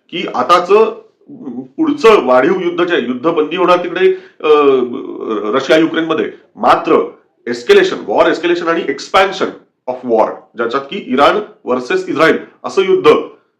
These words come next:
ते आकारास येणार कुठे, मध्य पूर्वेत. आणि नेमकं झालं उलटं, हे निकाल लागले आणि जसं रशिया युक्रेनचं वॉर एस्केलेशन झालं, इथे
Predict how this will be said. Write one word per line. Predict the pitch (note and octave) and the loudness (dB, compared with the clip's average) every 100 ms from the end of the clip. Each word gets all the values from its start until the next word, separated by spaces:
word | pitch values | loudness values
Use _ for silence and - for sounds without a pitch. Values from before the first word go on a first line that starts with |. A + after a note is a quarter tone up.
| _ | _
ते | F#3+ | 0
आकारास | F3 E3 F3 E3+ | 2 4 2 2
येणार | E3 F3+ A3+ - _ - | 0 -2 -4 -8 _ -10
कुठे, | D#3 G3 A3+ | -2 0 0
मध्य | C3+ D#3 | 2 2
पूर्वेत. | A#2 A2+ G2 - - _ _ _ _ _ _ _ _ _ - | 4 2 -2 -4 -18 _ _ _ _ _ _ _ _ _ -8
आणि | C#3 | -2
नेमकं | D#3 D#3 G3 | 0 2 0
झालं | E3 G3 | 4 2
उलटं, | G#3 G#3+ - - - _ _ | 4 4 2 0 -12 _ _
हे | - _ D3 | -20 _ -4
निकाल | C#3 B2+ F#3 G#3 | -2 2 4 4
लागले | F#3 F3+ F#3 - _ - | 2 2 -2 -4 _ -6
आणि | D3+ | -4
जसं | C#3 C#3+ A#3+ | -2 2 2
रशिया | A3 A3+ A3 | 4 4 2
युक्रेनचं | G#3 G#3 G3+ G3 | 2 2 2 2
वॉर | E3+ F#3+ | 2 2
एस्केलेशन | G3 G3 G3 | 2 0 2
झालं, | G3 G#3 A#3 | 2 0 -2
इथे | E3+ D#3 A3 F3+ | -4 0 2 2